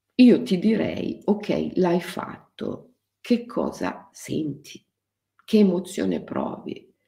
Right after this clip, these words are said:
Eh, provo, Selene, una grande frustrazione e tristezza. E io ti direi, benissimo, stupendo, stai lì,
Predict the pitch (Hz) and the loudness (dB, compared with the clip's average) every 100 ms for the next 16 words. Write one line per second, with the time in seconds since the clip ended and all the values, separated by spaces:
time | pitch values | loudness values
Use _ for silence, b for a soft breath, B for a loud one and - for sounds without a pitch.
0 | _ _ 208 - - - 190 147 - - | _ _ -6 -6 -12 -2 0 2 0 -6
1 | - - - - - - - - - 175 | -10 -16 -4 -2 -2 -6 -12 -12 -6 -4
2 | - - - - - - - - - - | -4 -4 -6 -6 -6 -6 -10 -8 -10 -10
3 | - - 78 - - - 143 143 143 - | -10 -8 -8 -8 -10 -10 -10 -8 -10 -10
4 | - - - _ - - B B 269 - | -16 -20 -20 _ -20 -20 B B -12 4
5 | 220 196 196 196 180 185 185 180 - 359 | 6 8 4 2 2 6 6 6 6 4
6 | 339 427 349 - 262 254 226 214 - 381 | 4 2 -2 0 2 2 0 -4 0 0
7 | 403 - - 311 254 - B B - - | 2 2 2 2 2 0 B B -12 -4
8 | 392 339 339 311 330 370 320 208 | 0 4 6 8 10 10 10 6